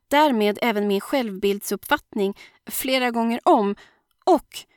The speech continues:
utforskat det som jag anser vara orimligt, har jag även börjat inse vad som istället faktiskt är rimligt för mig.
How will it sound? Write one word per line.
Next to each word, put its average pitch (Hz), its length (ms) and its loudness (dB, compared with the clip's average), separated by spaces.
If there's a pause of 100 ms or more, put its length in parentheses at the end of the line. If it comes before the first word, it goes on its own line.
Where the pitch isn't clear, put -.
(260)
utforskat 226 720 -4
det 190 180 0
som 202 260 -2
jag 180 240 0
anser 190 460 -2
vara 196 360 -2
orimligt, 220 840 2 (400)
har 349 180 4
jag 233 260 4
även 208 360 0
börjat 202 320 -2
inse 196 500 -2 (340)
vad 254 120 -2
som 240 160 0
istället 220 420 -2
faktiskt - 520 -6
är 202 140 2
rimligt 269 580 -2
för 185 260 -4
mig. 202 320 -10